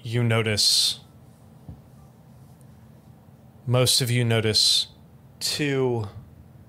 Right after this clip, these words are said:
large, imposing figures standing on the opposite side as you, staring back towards where you're standing.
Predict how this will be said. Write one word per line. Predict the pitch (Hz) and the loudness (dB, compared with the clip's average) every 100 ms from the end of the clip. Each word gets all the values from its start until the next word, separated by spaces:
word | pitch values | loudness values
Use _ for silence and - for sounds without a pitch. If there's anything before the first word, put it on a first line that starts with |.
| - - - - - - - - - - - | -20 -20 -20 -20 -20 -20 -20 -20 -20 -20 -10
large, | 113 113 113 110 104 98 - - - - - - - - - | -2 0 2 2 0 -4 -2 -2 -4 -6 -12 -14 -20 -20 -18
imposing | 139 117 104 113 110 104 104 95 | -10 -8 -4 -2 -2 -2 -6 -6
figures | 117 107 101 98 - | -4 -4 -4 -4 -2
standing | - 113 104 104 98 | -2 -2 -2 -4 -6
on | 98 | -6
the | 101 | -4
opposite | 98 - - - | -4 -4 -6 -2
side | - 110 101 95 92 - - - | -2 -2 -4 -6 -10 -16 -20 -12
as | 107 92 95 | -10 -10 -10
you, | 101 98 95 - - - - - | -10 -10 -12 -20 -20 -20 -20 -8
staring | - - 120 107 104 | -4 0 0 -2 -4
back | 101 101 - | -4 -6 -8
towards | - 107 98 92 - - - - - - - - - - - - - - - - - - - | -8 -8 -8 -4 -2 -2 -8 -20 -20 -20 -20 -20 -20 -20 -20 -20 -20 -20 -20 -20 -20 -20 -12
where | 110 110 | -4 -4
you're | 101 98 | -4 -6
standing. | 92 - 101 98 92 92 | -4 -2 -2 -4 -6 -10